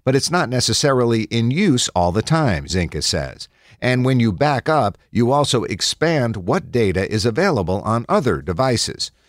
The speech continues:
So if your Mac is also seized in a search, that potentially increases law enforcement access to cloud data."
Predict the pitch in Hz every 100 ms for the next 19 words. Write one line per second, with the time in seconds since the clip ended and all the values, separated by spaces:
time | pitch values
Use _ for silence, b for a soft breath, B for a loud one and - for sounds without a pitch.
0 | - - 139 143 123 110 101 139 135 104
1 | 101 104 131 110 87 - 170 156 123 95
2 | 80 90 - 180 151 110 - b b 104
3 | 104 - 98 101 90 104 98 110 165 202
4 | - 98 78 104 92 92 107 156 - 92
5 | - 78 78 101 95 80 76 - 92 90
6 | - 123 156 170 143 82 73 - -